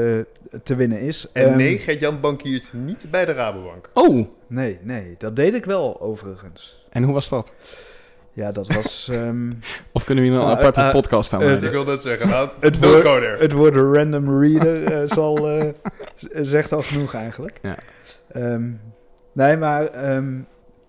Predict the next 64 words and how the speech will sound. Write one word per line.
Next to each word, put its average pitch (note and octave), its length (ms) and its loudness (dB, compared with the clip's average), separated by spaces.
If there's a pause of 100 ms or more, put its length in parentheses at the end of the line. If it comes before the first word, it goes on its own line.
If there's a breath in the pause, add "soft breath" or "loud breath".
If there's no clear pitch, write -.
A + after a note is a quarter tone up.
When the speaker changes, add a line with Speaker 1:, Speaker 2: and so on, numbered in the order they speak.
(120)
Speaker 1:
ik D3+ 200 -6
ben E3+ 100 4
het F3 80 -2
wel F3+ 160 4
eens G#3 180 -4
met E3+ 120 -6
de - 60 -12
stelling, F3 400 -4
maar D3+ 280 -4
er C#3 320 -8
zijn D3 200 -4
een C#3+ 60 -4
heleboel E3 280 -4
banken D#3+ 300 -4
die D#3+ 120 -6
nogal D3+ 300 -8
een D3 60 -12
inhaalslag A2+ 680 -6
hebben G#2 180 -10
te G#2 100 -10
maken. G2 280 -6
Ik A2 60 -10
denk C3 160 -6
dat C3 160 -10
dat, C3+ 160 -8 (180)
eh, B2 60 -8
een A#2 80 -8
beetje A2+ 260 -10
de G2+ 100 -16 (100)
kern C#3+ 180 0
Speaker 3:
Maar - 80 -
waar, - 80 -4
Speaker 1:
is. - 20 -
Speaker 3:
ik C#3 140 -12
weet, F#2+ 80 -6
ik C#3 80 -8
weet D3+ 160 -2
even C#3 140 0
niet, C#3 140 -4
waar B2+ 80 -4
Speaker 2:
Ja, C3+ 60 -4
Speaker 3:
zit G#2 180 -6
je? A2 100 -8
Speaker 2:
uit - 20 -12
Speaker 1:
Ik G#2+ 40 -14
zit A#2 160 -8
bij A#2+ 100 -6
Speaker 2:
praktische D3 300 4
overwegingen, C#3+ 720 2 (120)
eh, B2 60 -8
heeft A#2+ 140 -12
hij C3+ 100 -10
het - 0 -
niet B2 160 -8
over A#2 140 -4
zijn A2+ 120 -12
Zwitserse, A2 720 -10 (100)
eh, C#3 140 -6
Speaker 1:
Nee, B2 160 0
nee, A#2+ 180 -6
nee. C#3 220 -2
Ik - 80 -4
zit F#3 160 -4
bij E3 200 2